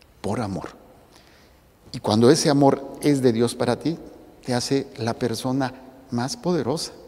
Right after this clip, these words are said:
Cuando digo poderosa, no quiere decir que vas a hacer lo que quieres, vas a enfrentar todas esas adversidades desde el poder de Dios. Las almas de los justos, y obviamente aquí se está refiriendo a los que ya murieron,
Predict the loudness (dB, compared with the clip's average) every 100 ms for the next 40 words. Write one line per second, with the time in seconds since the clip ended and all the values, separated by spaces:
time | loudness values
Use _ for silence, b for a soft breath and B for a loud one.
0 | -20 -20 -20 -20 -20 _ _ _ -6 -2
1 | 2 2 2 2 2 2 0 -2 -2 -2
2 | 0 0 0 -4 -2 -4 -2 -2 -2 -4
3 | -4 -6 -6 -6 -6 -10 -10 -4 -2 -2
4 | -4 -4 -4 -4 -2 -2 -4 -4 0 -2
5 | -2 -10 -20 B B B B B -2 2
6 | 2 0 -4 -4 -4 -4 -4 -4 -2 -2
7 | -2 -2 -2 -2 -2 -6 -10 -20 -16 -4
8 | 2 2 2 -2 -2 -2 0 0 0 2
9 | 2 0 -8 B B B B 6 8 8
10 | 8 10 10 8 4 4 2 0 -2 -4
11 | -4 -10 -8 0 2 4 4 2 0 0
12 | -2 -2 -2 0 0 2 0 2 0 -2
13 | -4 -2 -2 0 2 2 0 -2